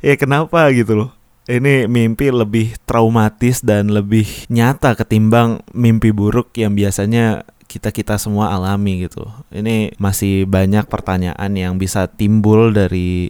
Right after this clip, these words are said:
masalah ini karena gue bukan ahli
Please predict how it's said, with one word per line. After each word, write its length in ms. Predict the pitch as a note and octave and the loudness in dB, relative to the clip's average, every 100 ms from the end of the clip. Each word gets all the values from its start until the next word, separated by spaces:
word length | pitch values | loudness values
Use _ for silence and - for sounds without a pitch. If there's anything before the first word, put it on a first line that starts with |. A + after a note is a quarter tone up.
| - | -4
masalah 480 | G2+ F#2+ G2 F#2+ | -4 0 0 2
ini 560 | E2 F#2+ G#2 B2+ D3 - | 2 4 4 2 -2 -6
karena 320 | A2 F2 F#2+ | -4 0 0
gue 160 | F#2 G2 | 2 2
bukan 480 | F#2 F2+ G2 F2+ F#2 | 2 0 -2 -2 -2
ahli 640 | - F#2 - F2+ F2+ E2+ | -4 -4 -4 -4 -2 -4